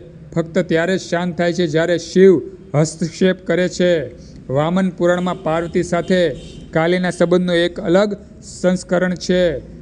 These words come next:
જ્યારે શિવ પાર્વતીને કાલી ઘેરા વાદળી તરીકે સંબોધે છે, ત્યારે તે ખૂબ જ નારાજ થાય છે. પાર્વતી પોતાના શ્યામ રંગ ગુમાવવા માટે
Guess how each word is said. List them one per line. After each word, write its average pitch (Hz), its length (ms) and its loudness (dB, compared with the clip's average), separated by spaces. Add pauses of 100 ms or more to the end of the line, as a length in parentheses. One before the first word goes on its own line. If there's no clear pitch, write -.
જ્યારે 165 280 2
શિવ 185 420 4
પાર્વતીને 175 480 -2
કાલી 170 380 -2
ઘેરા 156 300 0
વાદળી 170 320 -2
તરીકે 175 440 -4 (260)
સંબોધે 175 540 2
છે, 175 360 0 (440)
ત્યારે 170 240 0
તે 175 120 -2
ખૂબ 180 300 0
જ 190 120 4
નારાજ 165 440 -2 (120)
થાય 170 180 0
છે. 175 380 0 (480)
પાર્વતી 170 380 -2
પોતાના 175 420 -4
શ્યામ 170 420 -4
રંગ 175 240 -2
ગુમાવવા 175 380 0
માટે 170 440 -2